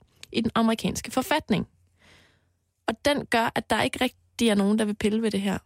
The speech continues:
Så det tyder ligesom på, at hvis du nu sagsøgte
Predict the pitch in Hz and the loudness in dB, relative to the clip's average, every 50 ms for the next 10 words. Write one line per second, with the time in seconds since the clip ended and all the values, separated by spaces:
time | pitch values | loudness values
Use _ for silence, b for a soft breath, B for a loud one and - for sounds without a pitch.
0 | _ - - - 214 247 233 - - 247 240 247 240 220 214 214 196 196 - 208 | _ -10 -6 -4 -2 -2 -2 -2 0 2 2 2 2 2 0 0 -2 0 0 0
1 | 196 - - - 185 185 _ - - _ _ _ _ _ _ - - 220 254 247 | -2 -2 -2 -4 -6 -6 _ -12 -20 _ _ _ _ _ _ -4 0 0 0 0
2 | - - 247 214 190 190 208 214 - - - - 180 180 196 208 - - - - | 0 2 2 4 4 2 0 -2 -4 -6 -2 0 0 0 0 -2 -4 -6 -8 -8
3 | - - - | -8 -10 -10